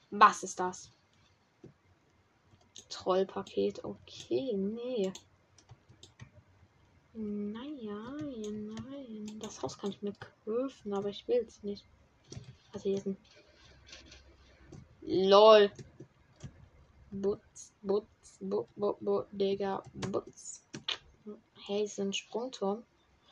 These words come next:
LOL, wie weit hoch hüpfe ich im Wasser, Bro?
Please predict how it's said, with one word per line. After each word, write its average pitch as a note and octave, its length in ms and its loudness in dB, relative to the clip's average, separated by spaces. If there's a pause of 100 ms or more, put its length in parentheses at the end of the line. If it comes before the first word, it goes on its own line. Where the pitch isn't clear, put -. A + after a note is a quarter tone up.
(280)
LOL, A3 480 12
wie D#4+ 160 10
weit A3 180 8
hoch A3 160 4
hüpfe A#3+ 340 2
ich D#4 140 6
im C4+ 220 0
Wasser, G#3+ 520 6 (140)
Bro? G3+ 880 4